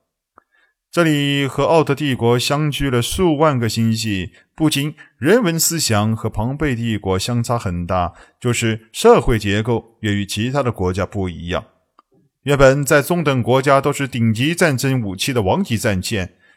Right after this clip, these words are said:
在奥特帝国却不是什么惊世骇俗的恐怖武器了。”奥特帝国本土星域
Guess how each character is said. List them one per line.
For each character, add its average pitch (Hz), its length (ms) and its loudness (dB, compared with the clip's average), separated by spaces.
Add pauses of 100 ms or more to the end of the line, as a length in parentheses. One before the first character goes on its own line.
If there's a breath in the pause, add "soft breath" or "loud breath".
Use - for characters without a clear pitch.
(140)
在 98 120 -4
奥 214 280 2
特 104 140 0
帝 92 240 -6
国 - 480 -8 (120)
却 - 160 -6
不 98 140 -4
是 113 160 -2
什 95 160 -4
么 95 240 -2 (180 soft breath)
惊 127 340 -4
世 120 220 -2
骇 110 300 0
俗 104 160 -4
的 95 100 -4
恐 92 240 -6
怖 101 160 -8
武 87 220 -10
器 104 240 -6
了。” 80 80 -12 (920)
奥 165 260 4
特 110 120 0
帝 107 240 -2
国 92 300 -2 (220)
本 143 180 0
土 120 160 -2
星 131 240 -4
域 127 160 -2